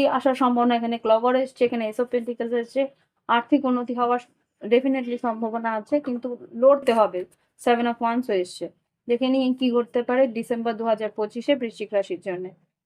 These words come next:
বৃশ্চিক রাশির জন্য ডিসেম্বর দু হাজার, Seven of Pentacles, আহ, Seven of Wands definitely এলো, খুব সম্ভবত এগোতে হবে, এগোবেও তোমরা।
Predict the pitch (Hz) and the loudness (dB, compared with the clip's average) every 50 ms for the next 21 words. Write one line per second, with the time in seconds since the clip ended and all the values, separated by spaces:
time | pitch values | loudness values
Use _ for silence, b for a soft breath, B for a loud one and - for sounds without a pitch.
0 | _ - 226 220 - - 233 220 208 214 208 - 226 202 208 220 220 233 262 269 | _ -16 -16 -14 -12 -10 -6 0 0 0 0 0 -6 -12 -10 -6 -4 -2 -2 -2
1 | 240 208 - 220 214 202 208 202 185 202 202 196 190 196 196 196 - - 240 247 | -2 -4 -8 -8 -6 -4 -4 -4 -4 -4 -4 -4 -4 -6 -8 -6 -2 0 0 2
2 | 254 254 254 254 247 247 247 254 247 247 247 233 - _ - 214 208 202 202 - | 2 0 0 0 -4 -4 -4 -2 -2 -2 -2 -4 -8 _ 2 4 4 4 4 2
3 | 240 233 240 247 247 247 240 240 233 226 226 - _ _ _ _ _ _ _ _ | -2 -2 -2 -2 -2 0 0 -2 -2 -4 -8 -16 _ _ _ _ _ _ _ _
4 | - 202 220 214 226 233 226 226 214 233 240 226 208 208 226 254 294 - _ _ | -2 0 0 2 2 0 -4 -4 -4 -2 0 0 2 2 0 -2 -2 -4 _ _
5 | _ _ _ _ - 247 - - 262 240 233 226 233 226 233 240 233 - 269 269 | _ _ _ _ -14 -12 -6 0 0 2 2 2 2 4 4 4 6 8 8 8
6 | 294 294 - _ _ - - _ _ _ _ _ _ _ _ _ - - 220 233 | 8 6 2 _ _ -20 -20 _ _ _ _ _ _ _ _ _ -4 -2 0 2
7 | 220 240 240 247 254 233 233 240 233 254 277 294 302 302 - - 214 214 208 214 | 4 2 4 4 4 4 4 4 6 8 8 8 6 4 0 0 0 2 4 4
8 | 202 190 220 233 247 269 262 262 240 247 247 247 262 | 4 6 8 8 10 8 8 6 2 2 4 6 6